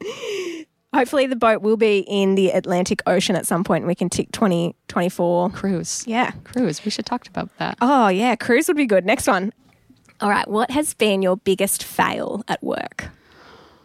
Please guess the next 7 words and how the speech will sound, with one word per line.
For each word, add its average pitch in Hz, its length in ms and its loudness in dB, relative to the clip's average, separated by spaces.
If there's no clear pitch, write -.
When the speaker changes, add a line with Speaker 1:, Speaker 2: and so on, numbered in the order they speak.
Speaker 2:
Oh 196 60 2
my 185 120 4
gosh, 156 300 -2
there's - 140 -6
so 175 140 0
many. 156 380 0
Um, 170 640 4